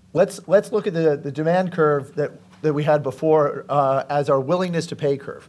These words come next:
okay? Even though the, the information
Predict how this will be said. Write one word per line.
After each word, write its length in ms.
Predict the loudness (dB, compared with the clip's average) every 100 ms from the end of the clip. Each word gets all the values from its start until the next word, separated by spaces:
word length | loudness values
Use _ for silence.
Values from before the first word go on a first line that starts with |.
| -14
okay? 300 | -6 -6 -6 -14 -20 -20 -20 -20 -20 -20 -20 -20 -20 _ _ _ _
Even 440 | 0 2 4 4 6
though 480 | 8 10 8 6 0
the, 240 | -2 -2 -6 -10
the 220 | -2 -2
information 800 | 0 -2 0 0 0 0 0 -2